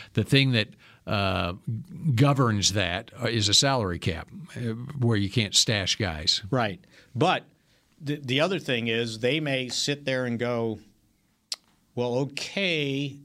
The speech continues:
Speaker 2: Uh, and, and the only two guys that we didn't mention, Lawrence and Neville Gallimore, are probably a couple weeks away. But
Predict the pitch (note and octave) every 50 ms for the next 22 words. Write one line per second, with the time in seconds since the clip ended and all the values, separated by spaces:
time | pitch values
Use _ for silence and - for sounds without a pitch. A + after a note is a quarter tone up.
0 | - D3 D#3 D3+ - D#3 D3 D3 D3 - D#3 C3+ C#3+ D3 E3 G3 A3 G3+ D#3 -
1 | - F#3 D#3+ D3+ D3+ D3 C#3+ C3+ A2+ - B2+ B2+ - B2 A#2+ A#2+ A#2 G#2+ - -
2 | - _ _ _ _ _ _ _ _ - C3+ F#3 F#3+ E3 C#3 C3+ A#2+ A#2 A2+ A2+
3 | A2 - A#2+ A2+ A2 G#2 A2+ B2+ C3 C3+ C3+ C3+ B2+ B2+ B2+ - - - - A#2+
4 | A2 G#2+ G#2+ A2 B2 A#2 A2+ A2+ F#2+ F#2 B2 B2+ C3+ C3+ A#2+ G#2+ G2 F#2+ F#2+ F#2+
5 | F#2+ F#2 F#2+ - - - C3+ B2 A2+ A#2 G#2 F#2+ - - A#2+ - - A2+ G2+ F#2+
6 | G#2 G#2 G2 - - F#2 F2 F#2 G2+ G2 F2 - - - _ - - - - -
7 | - _ _ _ - C3+ B2+ B2+ -